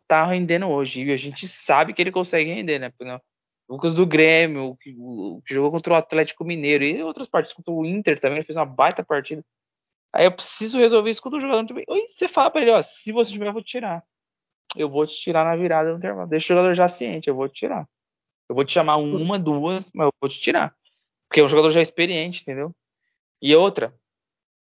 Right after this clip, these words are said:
tem a co-, o apoio da torcida, esses jogadores, eles estão com toda a paciência que precisam, mas a cobrança interna tem que ter.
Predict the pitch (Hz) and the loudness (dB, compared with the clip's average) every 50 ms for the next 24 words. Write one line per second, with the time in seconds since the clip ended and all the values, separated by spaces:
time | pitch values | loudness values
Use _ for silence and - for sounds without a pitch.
0 | _ _ _ _ - 156 151 165 180 196 208 - _ _ _ _ _ _ _ _ | _ _ _ _ 0 2 2 2 -2 -4 -8 -12 _ _ _ _ _ _ _ _
1 | _ _ _ _ _ _ - 135 139 - - - _ _ _ _ _ _ _ _ | _ _ _ _ _ _ -6 -6 -6 -6 -12 -16 _ _ _ _ _ _ _ _
2 | _ _ _ _ _ _ _ _ - 151 160 151 147 - 160 160 160 165 165 160 | _ _ _ _ _ _ _ _ -2 2 2 2 2 2 2 2 4 4 2 2
3 | 170 160 151 - - 139 147 143 - 151 151 151 147 151 147 143 143 143 139 139 | 2 -4 -6 -8 -12 -12 -12 -12 -8 -4 -2 0 0 -2 -4 -6 -10 -12 -12 -14
4 | - _ - 139 180 202 190 _ _ _ _ _ _ _ _ - 151 143 - - | -16 _ -6 -4 -4 -4 -10 _ _ _ _ _ _ _ _ -8 -8 -8 -6 -4
5 | 180 240 247 - - 185 - - - - 151 156 165 175 - 226 - - _ _ | -2 -2 -2 0 -2 -2 -2 -2 -10 -10 -8 -6 -6 -6 -6 -6 -8 -8 _ _
6 | _ 180 - - 208 202 - - 143 127 117 113 117 - _ _ _ _ _ _ | _ -10 -6 -6 -6 -6 -6 -8 -8 -8 -8 -10 -14 -16 _ _ _ _ _ _
7 | _ - 127 127 127 123 - - - - _ _ _ _ _ _ _ _ - 147 | _ -2 -2 -2 -2 -2 -8 -16 -18 -20 _ _ _ _ _ _ _ _ -4 -4
8 | - - 160 143 139 143 147 139 - 160 147 _ 151 139 131 131 131 - _ _ | 0 0 0 2 2 0 0 -2 -4 -12 -6 _ -2 -2 -2 -2 -8 -10 _ _
9 | 160 156 151 135 - _ - 120 120 _ | -4 -4 -4 -6 -12 _ -18 -20 -20 _